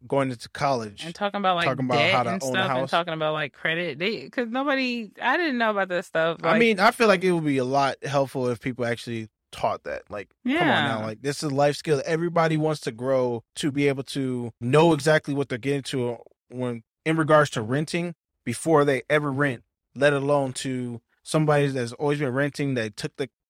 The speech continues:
Speaker 1: a college course on how to own a home. They won't be confused.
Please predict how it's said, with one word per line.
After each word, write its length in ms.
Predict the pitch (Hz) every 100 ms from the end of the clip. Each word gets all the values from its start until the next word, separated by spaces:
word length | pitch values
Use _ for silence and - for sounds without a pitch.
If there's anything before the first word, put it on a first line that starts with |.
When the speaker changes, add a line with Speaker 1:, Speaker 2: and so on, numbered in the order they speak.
| -
Speaker 1:
a 100 | 117
college 320 | - 143 139
course 220 | 151 139
on 100 | 123
how 180 | 131 143
to 220 | 135 120 -
own 240 | 139 156
a 60 | 151
home. 300 | 160 156 147 -
They 140 | 131
won't 240 | 156 160
be 100 | 160
confused. 680 | 151 131 175 180 113 104 -